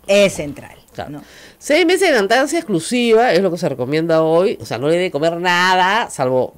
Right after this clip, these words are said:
Speaker 2: pecho hasta los seis meses.
Speaker 1: Y gotas.
Speaker 2: Y sus gotas ahora,
Speaker 1: A
Speaker 2: cuat-,
Speaker 1: cuatro
Speaker 2: cuatro
Speaker 1: y
Speaker 2: y
Speaker 1: cinco
Speaker 2: cinco, para
Speaker 1: meses.
Speaker 2: que cuando comience a comer otra cosa, no se desbalancee.
Speaker 1: Y de, y de, de hecho va a darle jarabe o van a seguir con gotas un tiempo adicional
Speaker 2: Claro.
Speaker 1: para sellar.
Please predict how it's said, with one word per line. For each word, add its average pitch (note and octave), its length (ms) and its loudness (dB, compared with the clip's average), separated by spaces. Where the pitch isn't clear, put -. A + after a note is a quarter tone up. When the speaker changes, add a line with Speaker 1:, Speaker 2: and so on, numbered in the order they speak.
Speaker 2:
pecho D#3+ 480 -2
hasta B2+ 180 -8
los A#2 140 -4
seis C3+ 160 -4
meses. - 440 -14
Speaker 1:
Y A3 120 0
gotas. - 540 -2
Speaker 2:
Y F#3+ 120 -2
sus F3 200 -2
gotas B3 420 2
ahora, A#3+ 500 4
Speaker 1:
A D#3+ 60 -8
Speaker 2:
cuat-, - 20 -6
Speaker 1:
cuatro G#3+ 340 0
Speaker 2:
cuatro B3+ 340 2
Speaker 1:
y A3+ 60 4
Speaker 2:
y G#3+ 60 2
Speaker 1:
cinco A#3 400 2
Speaker 2:
cinco, G#3 160 4
para E3 200 4
Speaker 1:
meses. D3 60 -4
Speaker 2:
que E3 120 0
cuando E3 380 2
comience D4+ 500 2
a D4 60 0
comer C4+ 280 2
otra B3+ 220 0
cosa, B3 440 0
no F3 200 2
se G#3 120 2
desbalancee. A#2+ 640 0
Speaker 1:
Y B3 200 -2
de, G#3+ 180 0
y C4+ 220 -2
de, C#4 120 -2
de C#4+ 160 0
hecho F4 220 -4
va D4+ 260 2
a C#4+ 60 0
darle C4 260 0
jarabe A3+ 580 0
o F#3 60 -2
van G#3+ 120 -4
a A#3 60 -4
seguir G#3+ 240 -6
con A#3 180 -6
gotas A#3 440 -4
un A#3 180 -2
tiempo A#3 320 -6
adicional F#3+ 760 -10
Speaker 2:
Claro. A#2+ 260 -6
Speaker 1:
para F3+ 220 0
sellar. G3 560 -2